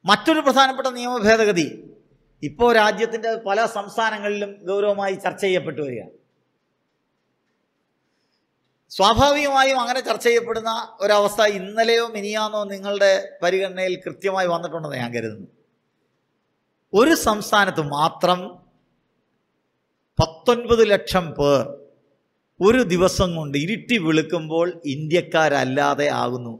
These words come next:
എന്നുള്ളതാണ്. ഞാൻ ഇന്നലെ വൈകുന്നേരം ഒരു ചെറുപ്പക്കാരനെ കണ്ടു,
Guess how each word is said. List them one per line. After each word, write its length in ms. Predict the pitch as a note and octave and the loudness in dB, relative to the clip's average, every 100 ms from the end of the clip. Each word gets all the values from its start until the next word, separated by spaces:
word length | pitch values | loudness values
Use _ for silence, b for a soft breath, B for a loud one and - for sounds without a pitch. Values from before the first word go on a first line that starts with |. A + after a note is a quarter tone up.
| - | -16
എന്നുള്ളതാണ്. 380 | G#2 F#2+ D2 _ _ _ _ _ _ _ _ _ _ - | -16 -16 -20 _ _ _ _ _ _ _ _ _ _ -2
ഞാൻ 140 | G3+ | -2
ഇന്നലെ 240 | A3+ B3 B3+ | 0 2 4
വൈകുന്നേരം 600 | A#3 A3+ A#3 A3 F3 D3+ F3+ - _ _ _ _ _ - | 6 4 4 2 2 0 -6 -18 _ _ _ _ _ -4
ഒരു 100 | G3+ | 0
ചെറുപ്പക്കാരനെ 640 | A3+ G3+ G3+ G3 F#3+ E3 | 2 2 2 2 4 2
കണ്ടു, 280 | C#3 B2 | 0 -4